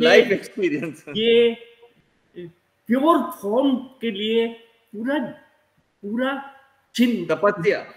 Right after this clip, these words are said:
Speaker 2: मनन
Speaker 1: बड़ी
Speaker 2: चिंतन के साथ आगे बढ़ना है।
Speaker 1: सही,
Speaker 2: हैं?
Speaker 1: बिल्कुल,
Speaker 2: तो
Speaker 1: बिल्कुल।
Speaker 2: उसमें, अ, मुझे नहीं मालूम मेरा चिंतन क्या है, पर मैं, मेरा चिंतन मेरी आकृतियों में दिखाई दे,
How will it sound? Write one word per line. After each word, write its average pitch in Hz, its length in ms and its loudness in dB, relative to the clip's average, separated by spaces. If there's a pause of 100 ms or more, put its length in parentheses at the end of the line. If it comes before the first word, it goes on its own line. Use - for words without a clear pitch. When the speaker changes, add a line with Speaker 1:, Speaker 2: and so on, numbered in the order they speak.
(220)
Speaker 2:
मनन 220 440 6
Speaker 1:
बड़ी - 120 2
Speaker 2:
चिंतन 277 420 4
के 311 200 0
साथ 269 400 -6 (1300)
आगे 202 280 0
बढ़ना 160 400 -4
है। 131 220 -12 (420)
Speaker 1:
सही, 175 200 0
Speaker 2:
हैं? - 100 -2
Speaker 1:
बिल्कुल, 143 320 -6
Speaker 2:
तो - 340 -8
Speaker 1:
बिल्कुल। - 420 -2
Speaker 2:
उसमें, 262 520 -2
अ, 185 640 -12
मुझे 175 280 -4
नहीं 208 220 0
मालूम 190 520 -4 (320)
मेरा 175 240 0
चिंतन 180 480 -4
क्या 185 220 -6
है, 180 260 -8 (260)
पर 285 120 2
मैं, 285 400 0 (340)
मेरा 202 500 0
चिंतन 262 480 2
मेरी 254 340 0
आकृतियों 214 560 -2
में 240 180 0
दिखाई 175 400 -4
दे, 151 340 -6